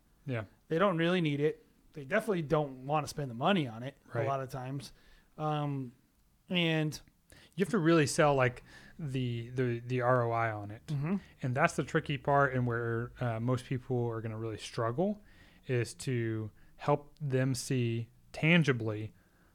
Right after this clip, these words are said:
Speaker 1: what is the R O I on
Speaker 2: How
Speaker 1: this?
Speaker 2: does this make me money?
Speaker 1: Yeah, so
Speaker 2: That is the big thing.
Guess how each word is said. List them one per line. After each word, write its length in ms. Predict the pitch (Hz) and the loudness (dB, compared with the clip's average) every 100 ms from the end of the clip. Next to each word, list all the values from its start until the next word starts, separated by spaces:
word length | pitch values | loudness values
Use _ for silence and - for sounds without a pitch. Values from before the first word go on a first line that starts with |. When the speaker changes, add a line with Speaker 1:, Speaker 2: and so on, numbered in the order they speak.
| - | -10
Speaker 1:
what 260 | 135 127 | 0 4
is 120 | 135 127 | 4 2
the 120 | 127 | 0
R 200 | 120 117 | 2 2
O 80 | 113 | 0
I 180 | 110 110 | -4 -4
on 60 | |
Speaker 2:
How 280 | 107 156 170 | -2 2 4
Speaker 1:
this? 80 | 185 | 4
Speaker 2:
does 160 | 185 151 | 2 0
this 160 | 165 | -4
make 300 | 147 147 - | -4 -6 -6
me 140 | 143 139 | -6 -6
money? 380 | 131 123 101 - - | -4 -6 -10 -14 -6
Speaker 1:
Yeah, 240 | 127 110 | -4 -4
so 200 | - 147 | 0 2
Speaker 2:
That 160 | 151 165 | 4 4
is 160 | 175 | 2
the 100 | 147 | 0
big 260 | 139 156 131 | 0 0 -2
thing. 260 | 123 120 | -6 -10